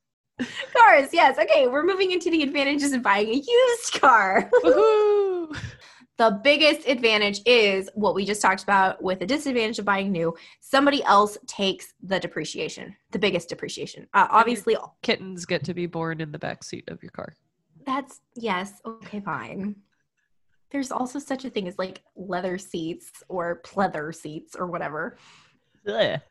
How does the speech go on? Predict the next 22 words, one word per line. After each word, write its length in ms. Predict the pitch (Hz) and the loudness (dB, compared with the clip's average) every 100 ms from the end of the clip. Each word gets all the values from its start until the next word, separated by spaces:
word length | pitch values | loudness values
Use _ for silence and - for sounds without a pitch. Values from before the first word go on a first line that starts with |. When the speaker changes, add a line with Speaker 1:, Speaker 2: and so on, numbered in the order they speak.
| - 233 - _ _ - - | -12 -12 -12 _ _ -20 -14
Speaker 1:
You 100 | 262 | -8
can 140 | - 359 | -4 -2
clean 360 | 440 539 494 | 2 0 2
those. 560 | 285 185 170 165 190 _ - _ _ - | 2 2 2 -2 -8 _ -20 _ _ -20
So 340 | - 285 254 220 | 0 4 6 6
if 200 | 233 240 | 2 0
you 80 | 233 | 2
let 240 | 240 - | 2 2
someone 240 | 302 277 | -2 -2
else 240 | - 196 202 | 0 -2 -2
take 200 | 196 196 | -4 -4
that 100 | 190 | -4
biggest 280 | 196 190 - | -4 -6 -10
depreciation, 640 | - 190 175 175 151 190 | -10 -10 -8 -10 -10 -6
you 100 | 196 | -2
may 220 | 208 214 | 0 0
be 140 | 240 | 0
able 160 | 214 208 | -2 -4
to 100 | 175 | -6
sell 380 | - - 185 208 | -6 -2 0 2
that 280 | 180 - - | 0 -2 -4
car 500 | 233 226 160 143 | 0 2 2 0